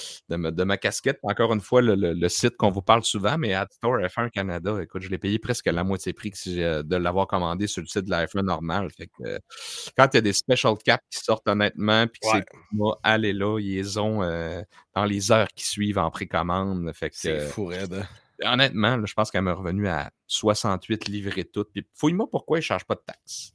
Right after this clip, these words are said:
Speaker 1: <laughs> Ils chargent la livraison
Speaker 2: Yeah.
Speaker 1: comme à huit-neuf piastres, plus la casquette, mettons, à cinquante-six. Je pense qu'à soi-, ça m'a coûté soixante-huit, tout compris, livré chez nous.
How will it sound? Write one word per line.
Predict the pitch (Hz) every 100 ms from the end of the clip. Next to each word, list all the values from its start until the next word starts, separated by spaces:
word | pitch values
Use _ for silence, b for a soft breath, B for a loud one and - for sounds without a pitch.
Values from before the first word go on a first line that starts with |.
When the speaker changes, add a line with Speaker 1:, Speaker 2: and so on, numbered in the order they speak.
| -
Speaker 1:
<laughs> | - - - - -
Ils | -
chargent | - - 175 131
la | 98
livraison | 104 113 104 92 107
Speaker 2:
Yeah. | 85
Speaker 1:
comme | 95
à | 90
huit-neuf | 92 131 - 110 -
piastres, | 101 113 - - B B B
plus | 113 123
la | 120
casquette, | 101 - 95 117 117
mettons, | 98 87 98 104
à | 82 78
cinquante-six. | 80 98 101 101 87 - 110 -
Je | 98
pense | 147
qu'à | - 90
soi-, | -
ça | 107 -
m'a | 107
coûté | - 131
soixante-huit, | - 139 110 98 117 98
tout | 92
compris, | 123 98 - 107
livré | 92 90
chez | 107 - 87
nous. | 87